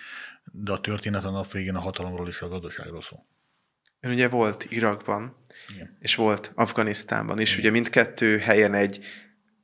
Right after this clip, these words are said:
Speaker 2: alapvetően iszlám vallású berendezkedés ellen kellett harcolnia, ö, a natónak is. Ö, ön hogy látja,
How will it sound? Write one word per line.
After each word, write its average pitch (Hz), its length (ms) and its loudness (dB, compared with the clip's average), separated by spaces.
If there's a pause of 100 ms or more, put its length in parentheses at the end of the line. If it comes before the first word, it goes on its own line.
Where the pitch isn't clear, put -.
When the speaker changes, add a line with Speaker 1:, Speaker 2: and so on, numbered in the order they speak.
(140)
Speaker 2:
alapvetően 113 540 6
iszlám 107 420 2
vallású 101 520 4
berendezkedés 98 760 4
ellen 98 280 2
kellett 90 260 0
harcolnia, 87 880 -2
ö, - 340 -4 (200)
a - 80 2
natónak 101 540 0
is. - 320 0 (600)
Ö, 101 220 4 (220)
ön 120 140 6
hogy 156 200 8
látja, 107 560 6